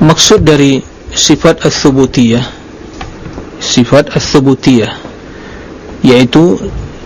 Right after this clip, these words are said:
semua sifat yang ditetapkan oleh Allah Subhanahu wa Ta'ala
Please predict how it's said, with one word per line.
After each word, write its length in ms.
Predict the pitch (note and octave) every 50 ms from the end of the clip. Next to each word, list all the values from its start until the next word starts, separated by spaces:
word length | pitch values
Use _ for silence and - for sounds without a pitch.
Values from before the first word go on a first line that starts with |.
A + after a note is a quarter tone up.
| - - - - - - - - - - - - - - - - -
semua 720 | - - - - - F3+ D#3 D3+ D3 D3+ D#3 D#3+ E3 D#3
sifat 440 | - - - F#3 - - C#3+ C3+ - - - - - - - - - - - - - - - - - - - - - - - - - - - - - - - - - - - - - - - - - -
yang 400 | - C3+ C3 C#3+ C#3+ C3 B2+ - - - - - - - - - -
ditetapkan 800 | C#3+ D3 C#3+ - D3 - - D#3+ - - - - - D#3 C#3+ C3+ - -
oleh 160 | C#3+ C#3 C3+
Allah 280 | A#2 B2+ B2+ C#3 C#3+ B2+
Subhanahu 800 | - - - D3+ C#3 - - - C#3+ C3 B2 A#2 A2+ C3 B2+ B2+
wa 80 | B2 A#2
Ta'ala 540 | - B2 A2 A2+ C3 B2+ A#2 A#2+ C#3+ E3